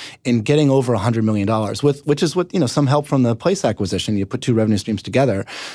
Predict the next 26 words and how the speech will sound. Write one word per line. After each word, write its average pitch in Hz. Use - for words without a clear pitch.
and 123
then 123
you, 117
you 117
know, 110
you 104
kind 127
of 104
run 120
the 104
table 117
on, 104
on 95
parts 110
of 98
this, 98
like, 101
location, 110
you -
know, 98
technology 123
platform 127
space, 156
as 110
we're 104
doing, 107